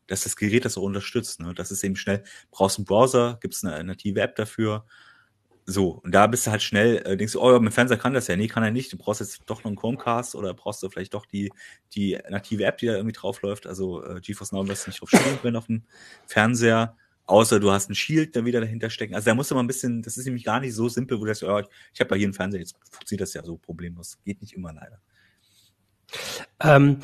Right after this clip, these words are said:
Speaker 2: bevor ihr gleich noch als, als abschließende, äh, Frage,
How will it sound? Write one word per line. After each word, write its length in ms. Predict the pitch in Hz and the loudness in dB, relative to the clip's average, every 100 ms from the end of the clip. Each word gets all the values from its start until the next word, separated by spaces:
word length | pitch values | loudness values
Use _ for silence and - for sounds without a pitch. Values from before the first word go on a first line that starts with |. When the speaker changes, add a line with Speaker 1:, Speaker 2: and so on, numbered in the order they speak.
| - - _ - | -10 -14 _ 8
Speaker 2:
bevor 360 | 165 - 190 | 8 10 8
ihr 140 | 220 - | 8 8
gleich 280 | 185 185 | 6 6
noch 300 | 202 170 - | 6 4 2
als, 260 | 202 170 - | -4 -4 -4
als 320 | 156 147 - | -4 -4 -6
abschließende, 920 | 156 - - 170 - 165 170 160 160 190 | -6 -6 -4 -4 0 -2 2 0 0 -6
äh, 100 | 143 | -8
Frage, 680 | - 143 156 156 165 170 | -6 -2 -2 0 -2 -4